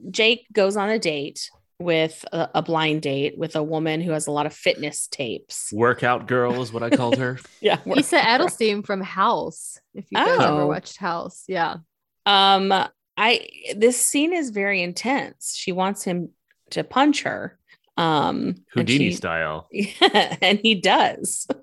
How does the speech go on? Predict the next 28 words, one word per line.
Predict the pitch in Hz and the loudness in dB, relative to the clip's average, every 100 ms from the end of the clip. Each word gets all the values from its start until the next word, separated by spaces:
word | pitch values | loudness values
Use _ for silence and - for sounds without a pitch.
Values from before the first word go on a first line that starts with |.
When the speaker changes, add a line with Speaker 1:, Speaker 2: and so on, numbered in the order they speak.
| - - - - - | -10 -12 -16 -18 -4
Speaker 1:
Then | 220 | 0
Speaker 2:
Houdini | 190 156 147 147 170 | 4 4 6 6 4
Speaker 1:
she | 127 | 2
Speaker 2:
style. | - 98 85 82 - | 0 0 0 -2 -2
Yeah. | 147 101 - _ - | 0 0 -2 _ -14
Speaker 1:
<laughs> | - - - - - - - | -12 -10 -10 -10 -14 -8 2
And | 294 294 | 2 4
then | 269 269 | 2 2
she | - 254 | -2 -2
falls. | 262 233 240 196 160 156 - - - - - | 0 2 4 4 2 -2 -12 -18 -16 -16 0
There's | 277 392 | 4 6
a | 587 587 | 6 4
few, | - 311 320 349 381 370 | 0 2 4 6 4 4
there | 294 311 | 2 0
was | 302 | 0
a | 294 | -4
few | - 254 262 285 302 302 302 | -6 -6 -4 -2 -2 -4 -6
cringy | - 247 214 214 214 208 | -8 -2 0 -2 -4 -4
moments | 185 165 165 165 175 | -4 -4 -4 -6 -8
for | 170 | -6
me | 165 151 | -2 -2
in | 151 | -2
this | 156 - | -4 -4
movie | 156 147 147 | -4 -2 -2
for | 147 151 | -2 -6
sure | 151 - 147 147 143 - _ - - - | -6 -4 -2 -2 -2 -6 _ -20 -18 -4
that | 165 | 0
are | 160 | 0